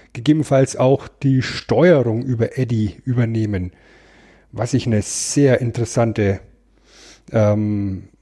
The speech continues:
Herangehensweise find. Und die Tür, die begleitet ihn dann auch die ganze Zeit im Hintergrund.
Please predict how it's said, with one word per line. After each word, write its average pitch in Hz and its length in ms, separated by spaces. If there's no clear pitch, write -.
Herangehensweise 110 1000
find. 92 460
Und 131 100
die 123 120
Tür, 202 220
die 208 80
begleitet 143 540
ihn 120 120
dann 104 160
auch 104 200
die - 120
ganze 110 300
Zeit 101 240
im 98 80
Hintergrund. 95 640